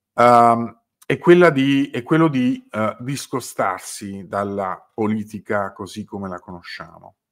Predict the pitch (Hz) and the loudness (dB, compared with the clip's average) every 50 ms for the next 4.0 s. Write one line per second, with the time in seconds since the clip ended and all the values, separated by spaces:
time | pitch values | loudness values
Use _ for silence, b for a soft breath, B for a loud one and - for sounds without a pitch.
0 | _ _ - 123 143 147 143 143 - 151 135 - 135 123 123 123 123 120 120 _ | _ _ -8 -4 -2 -2 -2 -4 -10 -14 -10 -4 -2 0 2 2 2 0 -4 _
1 | _ _ _ _ _ _ _ _ _ _ _ _ _ _ - - - 160 123 120 | _ _ _ _ _ _ _ _ _ _ _ _ _ _ -4 2 2 2 2 0
2 | _ - - 151 151 143 131 139 131 123 - - 127 123 117 117 113 110 101 90 | _ -6 -2 0 0 0 0 -4 -6 -8 -10 -8 -4 -2 -2 -2 -2 -4 -4 -6
3 | - 101 98 101 95 - 95 92 - - 98 92 _ - 95 85 85 87 92 107 | -8 -10 -12 -12 -12 -14 -14 -16 -16 -18 -18 -16 _ -10 -10 -10 -10 -12 -12 -14